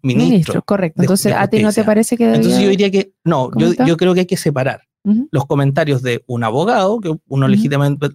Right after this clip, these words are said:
Speaker 1: lo puede hacer, eh, con lo que tiene como función un ministro de justicia. Los ministros de justicia tienen
Speaker 2: Pero
Speaker 1: una
Speaker 2: no fue solo el
Speaker 1: investidura.
Speaker 2: ministro, fue también el presidente.
Speaker 1: Pero el presidente comenta respecto a algo que es muy importante. Nadie está sobre la ley.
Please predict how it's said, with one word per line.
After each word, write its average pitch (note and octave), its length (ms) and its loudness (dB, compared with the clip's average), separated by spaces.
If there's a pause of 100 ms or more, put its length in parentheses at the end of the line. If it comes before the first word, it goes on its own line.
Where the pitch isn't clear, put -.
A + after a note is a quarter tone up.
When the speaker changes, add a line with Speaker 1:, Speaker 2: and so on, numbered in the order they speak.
(120)
Speaker 1:
lo B2+ 100 -6
puede C#3 160 0
hacer, G3 420 -2
eh, C#3+ 420 -2 (520)
con F#3+ 440 -2
lo D3 140 -2
que D#3 160 0 (180)
tiene G3+ 240 0
como F#3 160 0
función E3+ 320 -2
un D#3 100 2
ministro C#3 340 0
de A2 60 -6
justicia. - 500 -16
Los B2+ 140 -6
ministros D3 380 0
de D3+ 40 -2
justicia C#3+ 380 -2
tienen C#3+ 220 0
Speaker 2:
Pero F#3 100 2
Speaker 1:
una F3+ 80 4
Speaker 2:
no F3+ 80 2
fue F#3 160 2
solo G#3 220 0
el A3 80 2
Speaker 1:
investidura. B3 160 2
Speaker 2:
ministro, E3 480 2
fue F#3 180 0
también F#3 280 2
el F3+ 80 2
presidente. E3 800 0
Speaker 1:
Pero F#3+ 100 0
el G3+ 60 0
presidente A3 380 2
comenta G#3 520 2
respecto F3+ 400 -2
a F3+ 40 2
algo F3+ 160 2
que F3 60 0
es E3 60 2
muy F3+ 160 2
importante. D#3+ 720 -4
Nadie D#3+ 320 2
está D#3 480 -4
sobre B2+ 320 -4
la G2+ 120 -4
ley. F#2+ 220 -12